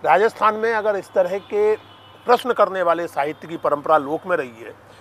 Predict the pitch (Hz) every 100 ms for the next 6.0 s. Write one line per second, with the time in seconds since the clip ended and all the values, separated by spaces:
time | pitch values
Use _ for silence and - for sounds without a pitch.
0 | - 143 156 175 147 135 151 165 165 160
1 | 120 - 156 170 156 147 170 - 147 147
2 | 147 135 147 151 135 143 180 190 160 151
3 | 135 107 104 107 - - - - - -
4 | - 359 330 311 - 254 285 240 196 220
5 | 220 214 160 170 185 - 196 208 175 160